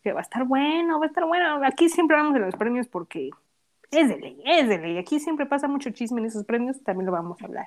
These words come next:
Va a estar bueno, va a estar muy bueno. Octubre se viene candente. Ay. <laughs> Se viene bueno, bueno, bueno. Pues muy bien. Ay, Dios, ya sabes,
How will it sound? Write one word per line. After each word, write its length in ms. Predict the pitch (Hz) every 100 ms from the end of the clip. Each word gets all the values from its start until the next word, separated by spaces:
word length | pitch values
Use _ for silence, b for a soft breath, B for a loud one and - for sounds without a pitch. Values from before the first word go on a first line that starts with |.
| _
Va 800 | - - - - _ _ _ -
a 40 |
estar 140 | 349 302
bueno, 300 | 196 180 -
va 60 | 247
a 60 | 294
estar 200 | 285 269
muy 160 | 269
bueno. 340 | 254 214 185 185
Octubre 640 | - 294 302 330 330 330 - _ _ _ _ _ _ _ _ -
se 160 | - 226
viene 320 | 202 220 220
candente. 540 | 220 185 180 170 - 160
Ay. 240 | 156 -
<laughs> 1160 | 233 285 330 320 - - 330 - - 247 - - - - 403 - 330 339 - - 277 - 269 _ _ _ B B B B
Se 60 | 208
viene 200 | 202 220
bueno, 340 | 214 202 156
bueno, 220 | 143 185
bueno. 340 | 214 214 196 190 - 240 - - - _ _ 349 415 494 B B B _
Pues 160 | 381
muy 260 | 392 403 370
bien. 300 | 254 196 202
Ay, 280 | 202 208 214 - -
Dios, 560 | 220 262 262 - - -
ya 160 | 208
sabes, 520 | - 180 170 - -